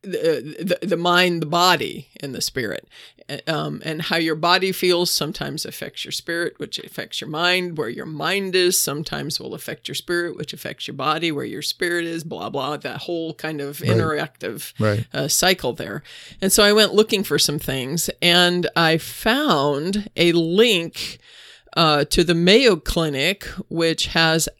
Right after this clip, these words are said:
Speaker 1: applications for an integrative medicine and health research program, um, which is doing studies on the connection between the mind and the body for a variety of things, for reducing anxiety, for, um,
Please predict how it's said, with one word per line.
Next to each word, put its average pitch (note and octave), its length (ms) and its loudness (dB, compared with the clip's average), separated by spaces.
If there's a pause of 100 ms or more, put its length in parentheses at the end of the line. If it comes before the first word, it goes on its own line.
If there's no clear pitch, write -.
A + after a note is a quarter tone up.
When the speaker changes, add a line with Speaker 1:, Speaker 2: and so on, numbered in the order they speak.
Speaker 1:
applications C4+ 1160 4
for C3 600 0 (400)
an E3+ 200 4
integrative A3+ 600 6
medicine F#3+ 560 4
and D#3 140 2
health G3+ 380 0
research - 500 4
program, D3 640 -2 (540)
um, D3 360 -2
which F#3 200 4
is F3+ 120 4
doing A3 360 4
studies D#3+ 640 4
on D#3+ 200 0
the D#3 80 0
connection D#3 540 0
between D3+ 380 -2
the D3+ 80 0
mind D#3 480 -2
and D#3 200 -2
the D3+ 60 -2
body C#3+ 560 -2 (260)
for F3 300 2
a E3 60 4
variety F3 580 4
of - 140 0
things, F#2+ 400 -6
for C#3+ 280 -4
reducing D#3 600 -2
anxiety, D#3+ 840 0
for, B2 600 -4
um, - 500 -8